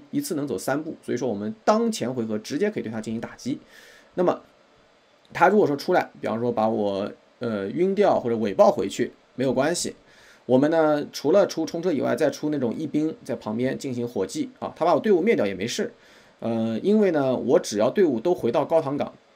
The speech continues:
那么他的队伍也会回到平原，他不会就是来追击我这个高唐岗的人。也就是说，我基本上可以在短短三四个月之内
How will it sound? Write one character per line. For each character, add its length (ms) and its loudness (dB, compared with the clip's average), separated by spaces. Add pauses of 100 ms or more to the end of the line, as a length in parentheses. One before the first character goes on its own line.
(400)
那 100 2
么 200 0 (160)
他 280 2
的 80 2
队 140 0
伍 100 0
也 100 0
会 120 -4
回 160 -4
到 100 -2
平 200 -8
原， 280 -12
他 140 0
不 160 -2
会 160 2
就 140 -2
是 100 -10
来 160 -2
追 260 4
击 240 -6
我 160 -2
这 100 -8
个 100 -6
高 180 -2
唐 180 -8
岗 160 -6
的 160 -8 (160)
人。 320 -4 (760)
也 100 0
就 140 6
是 40 4
说， 400 2 (180)
我 140 0
基 140 -4
本 120 0
上 120 0
可 100 -4
以 80 0
在 440 -2 (760)
短 160 2
短 220 2
三 240 0
四 160 -4
个 40 0
月 140 4
之 120 -4
内 200 0